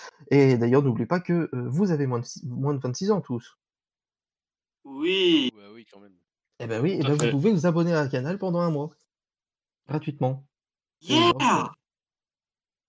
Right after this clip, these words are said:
Speaker 1: oui,
Speaker 3: Trop bien.
Speaker 1: je sens qu'il y a de la surprise là, et, et de la joie et de l'étonnement.
Speaker 3: De
Speaker 1: Euh,
Speaker 3: l'intérêt, surtout.
Speaker 1: et de l'intérêt. Euh, et on a également, euh, sur E C S, Terrible Jungle, euh, avec un film avec, euh,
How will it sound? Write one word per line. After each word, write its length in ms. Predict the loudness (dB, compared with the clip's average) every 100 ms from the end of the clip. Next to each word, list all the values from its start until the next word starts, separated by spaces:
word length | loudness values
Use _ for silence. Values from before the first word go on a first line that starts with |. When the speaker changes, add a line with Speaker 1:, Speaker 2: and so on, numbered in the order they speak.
| _ -4
Speaker 1:
oui, 100 | -4
Speaker 3:
Trop 100 | -4
bien. 120 | -6
Speaker 1:
je 40 |
sens 220 | -6 -8 -4
qu'il 80 |
y 40 | -2
a 40 |
de 60 | -2
la 80 | -4
surprise 420 | -4 0 0 0
là, 160 | -2
et, 160 | -4 -4
et 140 | -4 -2
de 60 |
la 120 | -2
joie 160 | 0 -2
et 40 |
de 40 | -2
l'étonnement. 440 | -4 -6 -8 -12 _ _ _ _ _ _ _ _ _ _ _ _ 0
Speaker 3:
De 60 |
Speaker 1:
Euh, 240 | 4 6 4
Speaker 3:
l'intérêt, 300 | 0 -6 -10
surtout. 260 | -14 -18 -20 -20 -20 _ _ _ _ -4
Speaker 1:
et 100 | -2
de 120 | -4
l'intérêt. 380 | -10 -16 -20 -20 _ _ -20 -8 0
Euh, 220 | 0 0 0
et 240 | 0 0
on 120 | -2 -4
a 60 |
également, 380 | -4 -4 -4 -4
euh, 140 | -4
sur 260 | -6 -8 -8
E 20 |
C 140 | -8 -8
S, 300 | -8 -10 -4
Terrible 420 | -2 -2 -2 -2
Jungle, 400 | -2 -4 -6 -10 _ _ -10
euh, 340 | -8 -8 -10
avec 260 | -10 -8 -6
un 100 | -6
film 260 | -6 -6 -4
avec, 280 | -8 -10 -10
euh, 680 | -8 -8 -8 -10 -10 -10